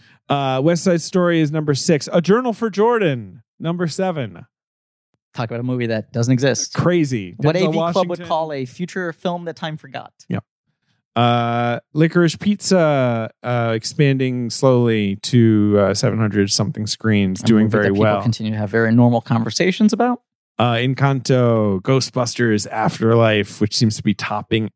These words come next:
Speaker 1: out in one twenty. Well, it's still
Speaker 2: I mean,
Speaker 1: making money,
Speaker 2: and
Speaker 1: though.
Speaker 2: look, talk about forty-five days. That movie came out mid-November. It will be on digital for
Speaker 1: Forty-five
Speaker 2: rental
Speaker 1: days.
Speaker 2: in three days.
Speaker 1: Yep.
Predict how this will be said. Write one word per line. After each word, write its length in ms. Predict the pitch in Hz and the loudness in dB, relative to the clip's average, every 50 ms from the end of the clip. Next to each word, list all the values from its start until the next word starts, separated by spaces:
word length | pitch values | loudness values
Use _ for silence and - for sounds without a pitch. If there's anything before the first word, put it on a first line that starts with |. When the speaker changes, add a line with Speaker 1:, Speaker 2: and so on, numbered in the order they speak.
| - | -6
Speaker 1:
out 340 | - 135 139 139 139 139 - - | -4 -2 0 0 0 -2 -4 0
in 300 | - 160 151 147 151 147 | 2 4 4 4 2 2
one 280 | 135 143 147 147 143 139 | 2 0 0 0 -2 -6
twenty. 440 | - - - 151 151 151 147 151 | -6 -2 0 0 2 2 4 4
Well, 220 | 190 277 370 381 370 | 4 4 2 0 -2
it's 100 | 339 - | -4 -2
still 140 | - - 381 | 0 2 4
Speaker 2:
I 40 | |
mean, 100 | - 330 | 4 4
Speaker 1:
making 120 | 226 202 147 | 2 2 0
money, 200 | 135 131 131 127 | 0 0 2 2
Speaker 2:
and 120 | 185 208 | 2 2
Speaker 1:
though. 40 | 220 | 4
Speaker 2:
look, 240 | 285 285 - _ _ - 135 - | 2 0 0 _ _ -20 -20 -8
talk 220 | - - 147 147 - | -2 -2 -2 -2 0
about 180 | 156 170 170 | -2 -4 -4
forty-five 480 | - - 180 185 190 - 208 180 180 175 | -4 -4 -4 -4 -2 0 0 0 0 0
days. 280 | 175 202 202 180 156 - | -2 -2 -2 0 -2 -2
That 100 | 147 147 | -2 -4
movie 220 | 151 147 139 151 | -4 -4 -6 -6
came 160 | - - 151 147 | -4 -2 0 0
out 100 | 143 127 | 2 2
mid-November. 800 | 131 139 143 147 147 147 131 156 160 170 185 202 214 214 208 - - | 2 2 2 4 2 2 2 2 0 0 0 0 0 0 -2 -4 0
It 320 | 135 147 131 - 131 127 | 0 0 0 0 -4 -4
will 200 | 123 127 123 120 | -2 0 0 0
be 460 | 117 120 175 175 190 202 202 196 - - - | 0 0 0 2 2 0 -2 -2 -6 -4 0
on 360 | 143 139 135 135 131 127 127 | 2 2 4 4 4 2 0
digital 540 | 113 - 165 180 180 208 202 208 214 208 190 | 2 0 0 0 0 0 0 0 0 0 -2
for 100 | - - - | -2 0 2
Speaker 1:
Forty-five 180 | 143 - - 311 | 2 4 2 2
Speaker 2:
rental 240 | 294 220 247 240 202 | 2 2 2 2 2
Speaker 1:
days. 80 | 143 | 2
Speaker 2:
in 140 | 127 117 110 | 0 0 0
three 300 | - - 147 156 190 214 | -2 -2 0 2 4 4
days. 320 | 175 139 107 80 - - - | 4 2 0 -4 -8 -4 -4
Speaker 1:
Yep. 120 | 123 - | -4 -4